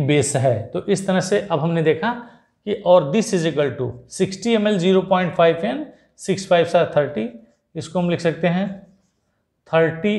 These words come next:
एम एल एन एन ए ओ एच। इसकी नॉर्मेलिटी अभी तक ज़ीरो पॉइंट फ़ाइव थी, हमने वन नॉर्मल में कन्वर्ट कर दिया, तो थर्टी एम एल एन एन ए ओ एच। इस लाइन को देखने के बाद आपने देखा कि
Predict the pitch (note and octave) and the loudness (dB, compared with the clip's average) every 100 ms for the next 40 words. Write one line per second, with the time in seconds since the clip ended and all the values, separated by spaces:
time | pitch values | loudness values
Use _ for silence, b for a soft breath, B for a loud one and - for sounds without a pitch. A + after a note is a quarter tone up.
0 | - D3 D3 E3 F#3+ G#3+ - - - A#3 | -4 -6 -4 -2 -2 -2 -8 -12 -4 -2
1 | A3 D3+ C3+ C3 B2 A#2 A#2+ A#2+ - _ | -2 -4 -4 -4 -4 -4 -6 -10 -20 _
2 | _ _ _ _ _ _ _ _ _ _ | _ _ _ _ _ _ _ _ _ _
3 | _ _ _ _ _ _ - - F#3 E3 | _ _ _ _ _ _ -10 -4 0 2
4 | D#3+ D#3+ D#3+ E3+ D#3 E3+ D3 D#3 D3+ D3+ | 2 2 2 0 0 0 0 0 0 0
5 | C3+ D3+ D#3+ A3+ E3+ D#3+ E3 D#3+ E3 D3+ | 2 0 0 -2 -2 0 0 0 2 0
6 | D3 D#3 D#3 D3+ D3 D3 C#3+ D3 F#3+ C4 | 0 -2 -4 -2 -2 0 0 2 2 0
7 | - B B - D#3+ D3 C#3 C#3+ F#3 D3+ | -2 B B -4 0 4 2 2 -4 -2
8 | D#3+ F3 D#3 C#3+ B2+ B2+ B2 A#2+ - - | -2 -2 -2 -2 -2 -2 -2 -2 -6 -16
9 | b b _ A3 A#3+ G3+ E3+ D#3+ E3+ E3+ | b b _ -2 0 2 2 2 0 0
10 | G3 E3 E3 D#3 D#3+ D#3 D3+ C#3+ C#3 C#3 | 0 2 0 0 -2 0 2 2 0 -2
11 | C#3 C3 G#3 B3 A#3 | -6 -2 -2 -2 -4